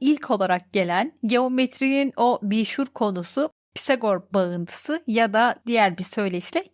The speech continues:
hipotenüs teoremidir. Bu teoreme göre dik bir üçgenin dik kenarlarının karelerinin toplamı hipotenüsün karesine eşit oluyor.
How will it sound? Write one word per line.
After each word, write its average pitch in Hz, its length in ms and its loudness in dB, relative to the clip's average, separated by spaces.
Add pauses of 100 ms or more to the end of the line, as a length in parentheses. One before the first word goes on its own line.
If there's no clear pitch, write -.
hipotenüs 247 640 -2 (100)
teoremidir. 175 680 -4 (140)
Bu 285 120 0
teoreme 240 520 0
göre 226 380 0 (180)
dik - 260 -2
bir 240 120 -2
üçgenin 214 720 -4
dik - 160 -4
kenarlarının 202 680 0
karelerinin 190 600 -2
toplamı 196 460 -2
hipotenüsün 240 1200 -4
karesine 202 640 -4
eşit 190 360 -8
oluyor. 185 360 -2